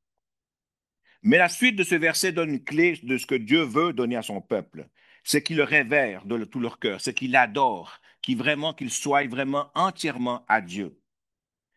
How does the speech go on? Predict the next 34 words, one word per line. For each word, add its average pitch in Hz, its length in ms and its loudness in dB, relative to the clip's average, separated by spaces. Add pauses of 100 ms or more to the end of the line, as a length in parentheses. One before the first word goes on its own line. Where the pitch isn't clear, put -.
(120)
qu'il 131 160 2
adore 143 360 2
seulement 143 440 -2
Dieu 131 220 0
d'une 120 160 -4
façon 117 360 -4
complète. - 680 -10 (1160)
Donc, 143 120 0
en 165 80 2
lisant 208 240 2
ce 220 140 -2
livre, 190 440 2
je 139 100 -6
découvre 151 420 -4
qu'une 147 480 2
vie 202 180 0
de 151 80 4
bénédiction 156 800 0
peut 151 180 -8
devenir 156 480 0 (200)
plus 220 180 2
grand, 175 580 0 (300)
le - 120 2
plus 202 160 -4
grand 185 180 0
des 135 180 0
obstacles 147 840 4
à 127 120 8
la 123 140 6
découverte 139 540 -4
du 107 120 -4
chemin 110 500 0
qui 107 160 -8
conduit 120 600 0